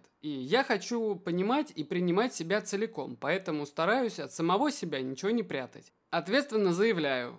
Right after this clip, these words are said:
хоть и некоторые люди, может быть, с этим не согласятся, мысль — это не действие. Ничего страшного не случится, если разрешить себе думать. Более того, вовремя понятая мысль помогает избежать действия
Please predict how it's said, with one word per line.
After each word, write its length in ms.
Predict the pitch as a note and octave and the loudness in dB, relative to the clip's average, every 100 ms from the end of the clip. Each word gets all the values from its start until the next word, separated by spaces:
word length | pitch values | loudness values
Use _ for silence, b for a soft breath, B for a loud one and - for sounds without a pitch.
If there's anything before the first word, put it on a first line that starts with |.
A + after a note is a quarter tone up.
| - | -16
хоть 420 | - F3 D3+ D#3 | -6 -4 -4 -4
и 80 | D#3 | -2
некоторые 400 | E3+ - D#3 D#3+ | -2 -2 -4 0
люди, 220 | E3 C#3+ | -2 0
может 260 | C#3+ C3 | -2 -4
быть, 140 | C3+ B2+ | -8 -10
с 20 | |
этим 280 | C#3+ C#3 C#3 | -10 -6 -6
не 100 | D3 | -4
согласятся, 640 | E3+ E3+ F#3+ B3+ D4+ E3 | -2 0 0 2 0 0
мысль — 440 | D3+ C#4+ D4 D#3 C#3+ | 4 4 4 0 -2
это 220 | D3+ E3+ | -2 -2
не 240 | D3+ G#3 | 2 0
действие. 580 | F#3 D#3+ B2+ - B2+ B2 - | 0 -2 -2 -8 -14 -12 -6
Ничего 280 | F3 B3 | -2 0
страшного 520 | A#3 A3+ G3+ F3 D#3+ C#3+ | 0 2 0 0 -4 -2
не 120 | D3+ | -2
случится, 520 | F#3+ G3+ B3+ D#4+ D#3 | -2 -2 0 -2 -2
если 300 | F3+ A#3 F3 | -2 0 0
разрешить 540 | E3 D#3 D#3+ D#3+ B3 | -2 -2 -4 -4 -6
себе 280 | - E3 F#3+ | -4 -2 -2
думать. 420 | E3 C#3+ B2+ A#2+ - _ | 0 -2 -4 -8 -16 _
Более 460 | - D3 A3+ A#3+ F3+ | -16 2 8 8 8
того, 300 | E3 C3 A#2+ | 2 -4 -6
вовремя 480 | B2+ B3 A3 F3+ D3+ | 4 4 6 4 2
понятая 540 | - C#4 C#4+ G3 E3 | 2 4 4 2 2
мысль 420 | D#3 D3+ D3 B2+ | 2 2 -2 -8
помогает 480 | A#2 C#3 D3+ A3 C#4 | -6 -2 0 2 0
избежать 540 | G#3 E3+ F3 A#3+ F3+ C#3 | -2 -4 0 0 0 -2
действия 580 | F3 G#3 E3+ - B2+ | 0 2 0 -6 -12